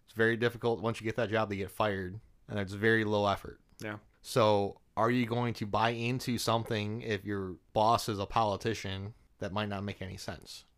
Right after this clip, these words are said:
Speaker 1: Are you more likely to buy into that if your, your, your, your life's gonna be easy until you retire?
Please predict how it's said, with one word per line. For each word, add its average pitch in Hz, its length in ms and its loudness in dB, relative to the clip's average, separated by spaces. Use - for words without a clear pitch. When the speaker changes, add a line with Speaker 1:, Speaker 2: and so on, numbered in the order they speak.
Speaker 1:
Are 107 80 0
you 117 60 4
more 131 180 6
likely 131 200 6
to 117 80 2
buy 113 180 8
into 123 160 4
that 123 200 4
if 107 140 -2
your, 110 240 -2
your, 107 260 -6
your, 113 380 0
your 117 180 4
life's 113 240 6
gonna 117 140 -2
be 107 200 -2
easy 110 360 -2
until 110 260 -2
you 107 120 2
retire? 107 480 0